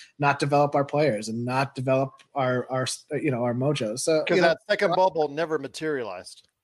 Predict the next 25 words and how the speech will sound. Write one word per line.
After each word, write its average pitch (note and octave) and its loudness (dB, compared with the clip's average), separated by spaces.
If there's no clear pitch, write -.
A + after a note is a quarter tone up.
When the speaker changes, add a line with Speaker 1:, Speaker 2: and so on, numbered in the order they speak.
Speaker 1:
It E3+ 4
never D#3+ 4
materialized, D3+ 2
which D#3 -6
I A3+ 6
don't C4 2
know A3+ 2
why. F#3+ 2
I C#3+ 0
never G3+ 0
really G3 0
heard - 0
anything F3 0
about C#3+ 0
that, - -14
I, C3 -8
except F3 -4
for D#3+ -6
that D3+ 2
it C3+ -4
just - -6
kind C3+ -8
of A#2+ -8
Speaker 2:
went A#2 -8
quiet. B2 0